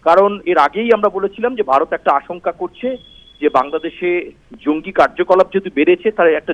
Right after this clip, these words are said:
জঙ্গি হামলার সম্ভাবনা রয়েছে। সেই সম্ভাবনার কথা মাথায় রেখেই কিন্তু ভারত যথেষ্ট সতর্ক এবং সীমান্তবর্তী এলাকু-, এলাকাগুলোতে যাতে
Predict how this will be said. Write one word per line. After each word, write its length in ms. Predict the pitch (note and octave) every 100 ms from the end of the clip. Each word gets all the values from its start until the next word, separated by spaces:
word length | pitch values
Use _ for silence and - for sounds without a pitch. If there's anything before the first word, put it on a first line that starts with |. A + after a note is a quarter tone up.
| B2+
জঙ্গি 240 | B2 D#3
হামলার 320 | C#3 D#3+ F3 E3+ - - -
সম্ভাবনা 540 | E3+ F3+ F3 F3 F3
রয়েছে। 360 | E3 D#3+ - C4 - - _ -
সেই 220 | A3 C4+
সম্ভাবনার 640 | - F#3 G3 G3+ G#3+ G#3+ G#3
কথা 300 | G3 - G3
মাথায় 360 | F3+ - F3
রেখেই 320 | E3+ D#3+ G3+
কিন্তু 440 | G3+ F#3 E3+ F#3+ F#3 - - _
ভারত 260 | C3 F3 - _ _ C#3+
যথেষ্ট 340 | - G#3 - G3
সতর্ক 460 | C3+ F#3 G3 - A3 - -
এবং 180 | - F#3+ G3+ -
সীমান্তবর্তী 680 | G#3 A3+ B3 B3 A#3 - A#3
এলাকু-, 380 | G#3+ G#3 G#3 -
এলাকাগুলোতে 560 | G3 F3+ G3+ F#3 F#3 G3
যাতে 200 | F#3+ G#3